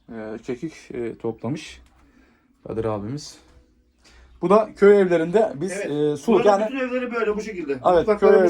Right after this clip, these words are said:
Speaker 1: evleri.
Speaker 2: şekilde. Her şeyini burada yapıyorlar.
Speaker 1: Evet,
Speaker 2: Bütün
Speaker 1: evet,
Speaker 2: yıkamasını
Speaker 1: evet, evet. Köy evleri bu şekilde.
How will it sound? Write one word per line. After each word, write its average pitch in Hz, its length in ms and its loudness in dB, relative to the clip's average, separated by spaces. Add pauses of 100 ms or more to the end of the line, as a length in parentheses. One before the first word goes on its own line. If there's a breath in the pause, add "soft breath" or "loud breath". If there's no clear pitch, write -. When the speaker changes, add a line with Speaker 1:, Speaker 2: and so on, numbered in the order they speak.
Speaker 1:
evleri. 175 200 -2
Speaker 2:
şekilde. 208 200 -6
Her 220 140 -2
şeyini 208 240 -8
burada 185 160 -4
yapıyorlar. 127 340 0
Speaker 1:
Evet, 165 120 4
Speaker 2:
Bütün 175 120 -6
Speaker 1:
evet, 165 200 4
Speaker 2:
yıkamasını 147 380 -2
Speaker 1:
evet, 147 80 -2
evet. 127 180 -6
Köy 165 200 0
evleri 156 240 -2
bu 160 60 -10
şekilde. 143 460 -6